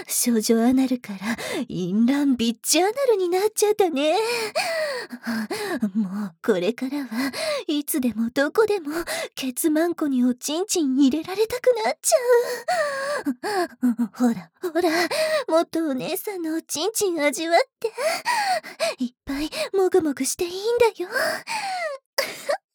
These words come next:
またビクビクしてる。またメス行きしちゃったんだ。もう、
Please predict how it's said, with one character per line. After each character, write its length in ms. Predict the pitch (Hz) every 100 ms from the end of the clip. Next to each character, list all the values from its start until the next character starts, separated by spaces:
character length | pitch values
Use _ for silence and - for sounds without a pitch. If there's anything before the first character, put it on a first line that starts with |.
| 932 1017 906 855 762 - - - 762 622
ま 160 | 330 349
た 120 | - 427 -
ビ 120 | 349
ク 140 | - 571
ビ 80 | -
ク 120 | 453
し 120 | -
て 80 | 440
る。 60 | 427 440 - - 762 - - - 659 640 -
ま 120 | 214 -
た 140 | 247
メ 140 | 240
ス 200 | 240 -
行 100 | 277
き 140 | 262 339
し 60 |
ち 120 | - 320
ゃ 40 |
っ 60 | 339
た 80 | -
ん 140 | 320 415
だ。 80 | 466 - - - 762 679 571 - - 381 - 605 330 -
も 540 | 262 226 208 214 247
う、 40 | 359